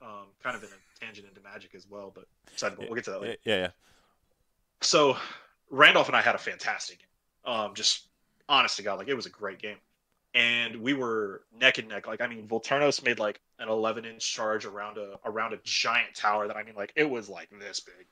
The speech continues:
Speaker 1: Like, he just, like, loops this Joker,
Speaker 2: I
Speaker 1: impales his, his Night Vindicator, and, I mean, we were just, like, it was nuts. Gotrek got in.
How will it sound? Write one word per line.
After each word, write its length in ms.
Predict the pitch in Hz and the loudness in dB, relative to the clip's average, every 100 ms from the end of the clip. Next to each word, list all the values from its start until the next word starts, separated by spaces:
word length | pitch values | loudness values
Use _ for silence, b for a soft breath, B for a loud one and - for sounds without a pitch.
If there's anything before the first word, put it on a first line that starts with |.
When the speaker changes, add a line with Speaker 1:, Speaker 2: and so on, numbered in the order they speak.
| _ _ | _ _
Speaker 1:
Like, 120 | 107 107 | -12 -4
he 160 | 147 | -2
just, 200 | 131 117 | -2 -4
like, 180 | 120 101 110 | -4 -4 -4
loops 240 | 127 123 - | -8 -8 -8
this 200 | 123 113 | -8 -8
Joker, 600 | 113 117 110 123 113 - B B 127 B | -4 -4 -2 -2 -2 -6 B B -16 B
Speaker 2:
I 80 | 135 | -2
Speaker 1:
impales 460 | 123 120 131 127 127 | -2 2 6 6 4
his, 160 | 123 107 123 - | -4 -10 -14 -12
his 200 | 127 113 | -10 -6
Night 200 | 117 104 | -6 -6
Vindicator, 720 | 110 110 113 107 107 107 107 - | -12 -8 -4 -2 -2 -4 -8 -6
and, 160 | 113 110 | -4 -4
I 60 | |
mean, 100 | 113 | -4
we 120 | 123 | -2
were 80 | 131 | -2
just, 180 | 107 101 | -2 -6
like, 120 | 101 104 _ _ _ _ - | -8 -10 _ _ _ _ 0
it 80 | 131 | 0
was 220 | 110 104 | 0 -4
nuts. 220 | 101 - | -8 -4
Gotrek 440 | 120 123 - 117 | -2 0 2 2
got 220 | 113 107 107 | 4 4 4
in. 200 | 104 | 0